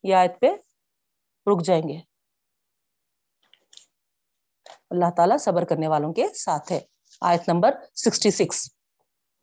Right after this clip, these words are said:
اب آئیے تشریح کی طرف بہنوں، آیت نمبر ففٹی نائن سے ہم کو تشریح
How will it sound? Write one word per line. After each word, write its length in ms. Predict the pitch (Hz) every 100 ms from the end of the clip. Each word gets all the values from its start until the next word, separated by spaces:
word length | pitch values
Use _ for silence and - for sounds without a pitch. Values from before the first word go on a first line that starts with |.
| _ _ _ _ - - - _
اب 160 | 226 220
آئیے 280 | 226 233 262
تشریح 340 | 190 - 196
کی 100 | 190
طرف 200 | 185 220
بہنوں، 400 | 196 208 240 320 _ _ _ _ _ _ _ _ _ _ _ _ _ _ _ _ -
آیت 240 | 185 185
نمبر 160 | 196 185
ففٹی 320 | 202 - 208
نائن 240 | 196 220
سے 200 | 220 196
ہم 160 | 233 208
کو 100 | 214
تشریح 340 | 190 180 185